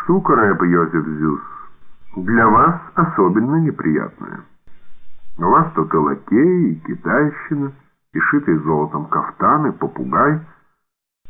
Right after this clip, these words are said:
А эслингенцы плюют на все это и собираются прикончить рэп Иезекииля Зелигмана из Фрейденталя». Так как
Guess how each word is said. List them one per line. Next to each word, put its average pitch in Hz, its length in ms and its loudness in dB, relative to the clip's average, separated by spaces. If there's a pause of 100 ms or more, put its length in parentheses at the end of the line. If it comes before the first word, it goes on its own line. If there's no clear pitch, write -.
А 85 160 2
эслингенцы 180 920 2
плюют 156 480 4
на 160 160 2
все 120 160 4
это 85 180 2
и 82 140 2
собираются 123 580 2
прикончить 127 800 2
рэп 110 400 4
Иезекииля 95 880 4
Зелигмана 87 680 4
из 82 140 0 (100)
Фрейденталя». 73 840 0 (2750)
Так 90 240 -2
как 82 200 2